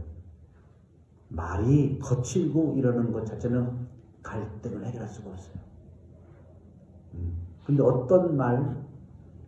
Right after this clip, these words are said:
겸손한 말이 사랑을 이루고 구원이 이루어지는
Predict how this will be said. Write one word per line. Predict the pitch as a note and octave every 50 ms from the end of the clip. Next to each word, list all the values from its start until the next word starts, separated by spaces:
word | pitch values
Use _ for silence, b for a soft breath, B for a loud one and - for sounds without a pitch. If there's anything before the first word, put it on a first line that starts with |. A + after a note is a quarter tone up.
| - -
겸손한 | - - F#2+ F#2+ G2 G#2+ A2+ A#2 A#2 - C3 A#2+ A#2+ B2 B2 A2+ G2
말이 | E2+ E2 D#2+ E2+ F#2 F#2+ G#2 G#2+ - - - - - - - - - - - - - - - -
사랑을 | - - - - G#2 G#2+ G2+ G2 F#2 F2+
이루고 | F2 E2+ E2+ E2 G2 C3 D#3 F3+ G3+ G#3 - - - - - - - - - - - - - -
구원이 | - - E2+ E2 E2 E2+ E2+
이루어지는 | E2+ F2 F2 E2 E2 E2+